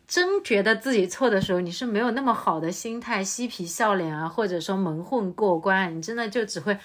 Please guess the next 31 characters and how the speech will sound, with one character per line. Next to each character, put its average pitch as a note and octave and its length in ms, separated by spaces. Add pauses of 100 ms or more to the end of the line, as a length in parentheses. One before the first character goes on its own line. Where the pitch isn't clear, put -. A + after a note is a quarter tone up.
(160)
“好 - 160
了 F3 160
啊， G3+ 60
好 - 180
了 E3+ 180
啊， F#3+ 120 (220)
我 F#3 100
错 - 240
了， F#3+ 60
我 D3+ 100
好 E3 260
了 D3+ 100
啊， G3+ 160
好 - 220
了 D3+ 140
啊， F#3+ 280 (420)
哎 G#3+ 100
呀， G3+ 360 (160)
好 - 200
了 E3+ 100
哦。” A#3+ 260 (220)
然 F#3+ 160
后 A#3 140 (260)
那 G#3 160
天， A#3 240 (200)
<laughs> - 260
一 G#3 120
旦 B3+ 460
“好 F#3 240
了 E3+ 100
哦” A3+ 140